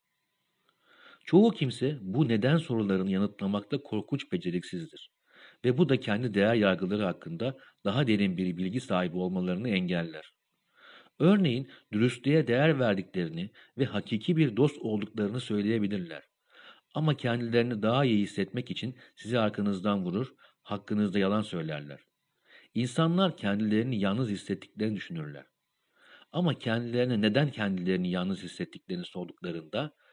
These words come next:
başkalarını suçlama eğilimindedirler. Herkes sığdır. Kimse onları anlayacak kadar cool ya da akıllı değildir. Böyle yaparak da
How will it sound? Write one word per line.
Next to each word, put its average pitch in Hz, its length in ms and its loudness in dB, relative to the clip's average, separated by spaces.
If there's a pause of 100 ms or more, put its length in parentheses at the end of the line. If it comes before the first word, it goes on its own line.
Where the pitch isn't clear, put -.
(360)
başkalarını 113 560 0
suçlama 110 460 -4
eğilimindedirler. 95 1040 0 (760)
Herkes 160 540 4
sığdır. 101 460 0 (360)
Kimse 185 380 4
onları 127 440 2
anlayacak 110 580 0
kadar 101 300 0 (140)
cool 127 220 0 (280)
ya 110 120 -4
da 113 100 0
akıllı 107 440 -2
değildir. 90 460 -4 (580)
Böyle 170 240 8
yaparak 131 540 4
da 87 180 -4